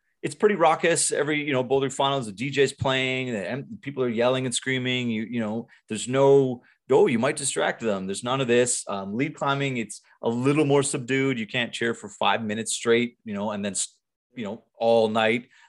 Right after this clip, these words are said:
Bouldering, you kinda get your little forty-second bursts, and it comes and goes and comes and goes. Um, but everybody's looking for something different and they're kind of wondering what's going on. And all of a sudden in a head-to-head race,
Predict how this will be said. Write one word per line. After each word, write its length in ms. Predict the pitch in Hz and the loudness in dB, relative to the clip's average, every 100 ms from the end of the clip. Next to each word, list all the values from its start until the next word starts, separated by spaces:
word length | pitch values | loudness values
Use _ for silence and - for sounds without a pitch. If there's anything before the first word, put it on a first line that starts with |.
| _ | _
Bouldering, 280 | 107 104 110 | 0 0 -2
you 120 | 104 | -6
kinda 200 | 104 104 | -4 -6
get 200 | 95 113 | 0 0
your 120 | 113 107 | 0 0
little 280 | 107 107 | 2 0
forty-second 720 | 101 - 110 107 - 113 113 104 | -2 0 0 0 0 -2 -2 0
bursts, 320 | 107 107 - | 0 0 -4
and 100 | 101 | -8
it 60 | |
comes 240 | - 104 104 | -8 -8 -4
and 100 | 104 | 0
goes 200 | 202 98 | 0 -2
and 80 | 95 | -8
comes 200 | 95 95 | -10 -6
and 80 | |
goes. 380 | 92 107 185 - _ _ _ _ _ - | -2 0 0 -4 _ _ _ _ _ -2
Um, 400 | 120 117 107 - _ _ _ | -2 -2 -6 -12 _ _ _
but 320 | 110 127 - - _ _ _ - 71 | 2 2 2 -10 _ _ _ -18 -4
everybody's 540 | 147 170 151 160 127 | -2 0 0 0 0
looking 240 | 143 143 143 | -2 -2 -6
for 120 | 139 | -4
something 320 | - 139 139 | -4 -4 0
different 480 | 131 131 131 127 127 | 0 0 -2 -4 -2
and 100 | 120 | -4
they're 80 | 120 | -4
kind 220 | 123 131 | -4 -2
of 80 | 117 | -2
wondering 360 | 120 123 127 | -2 0 -2
what's 160 | 123 - | -4 -4
going 300 | 127 123 120 | -4 -4 -2
on. 320 | 110 113 113 | -2 -2 -4
And 100 | 107 | -4
all 240 | 120 160 | 0 0
of 80 | 196 | 0
a 40 | 165 | -4
sudden 340 | 170 156 151 | -2 -2 -4
in 260 | 135 127 120 | -6 -4 -4
a 100 | 104 | -2
head-to-head 440 | 147 151 139 135 | -2 0 0 2
race, 520 | 113 98 98 - - | 2 2 -2 -8 -12